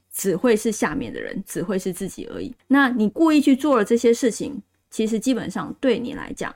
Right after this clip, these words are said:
只会有好处，不会有坏处。好，虽然其他我们平辈一样的同事都觉得，啊，这个人 <laughs> 就很会拍马屁嘛，对不对啊？但是跟他就不是很好，好，看不惯他这样子做。但是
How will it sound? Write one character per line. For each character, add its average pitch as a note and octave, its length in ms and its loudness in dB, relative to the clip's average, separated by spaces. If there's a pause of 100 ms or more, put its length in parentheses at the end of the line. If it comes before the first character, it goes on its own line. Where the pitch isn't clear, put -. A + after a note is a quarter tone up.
(100)
只 F#3+ 200 0
会 A#3 200 4
有 F3 100 2
好 - 260 -8
处， - 300 -8
不 E3+ 100 -8
会 - 180 -4
有 - 80 -10
坏 - 220 -10
处。 - 240 -12 (440)
好， C#3 160 -6
虽 C#4 160 2
然 C#4 180 6
其 A#3 240 2
他 B3+ 300 2
我 F#3 100 -6
们 F3+ 160 -4
平 G3 240 -6
辈 A#3+ 220 0
一 G3 100 -2
样 B3 140 4
的 G3+ 100 0
同 - 260 -4
事 A#3+ 300 0 (320)
都 B3+ 160 4
觉 G3 160 -2
得， F3+ 80 -6
啊， F#3 180 -6
这 - 80 -2
个 G#3+ 120 2
人 C3 320 -6 (280)
<laughs> - 680 -14
就 A3 100 2
很 - 180 -6
会 G3 200 2
拍 F#3 180 -4
马 D#3+ 240 0
屁 F#3+ 220 -4
嘛， G#2+ 200 -6 (240)
对 F#3 100 -2
不 F#3 40 -2
对 G3 80 4
啊？ F#3+ 200 0 (220)
但 G#3+ 160 0
是 A3 180 0
跟 G3+ 140 -2
他 G3+ 180 0
就 G3+ 140 0
不 - 160 -8
是 F#3 160 -4
很 F3 140 -4
好， - 260 -10 (100)
好， - 180 -12
看 B3+ 200 2
不 G3 80 -2
惯 A#3 200 0
他 A3+ 140 -4
这 G#3+ 120 -2
样 G#3 100 2
子 F3+ 100 -4
做。 - 300 0 (340)
但 D4 160 4
是 D#4 260 4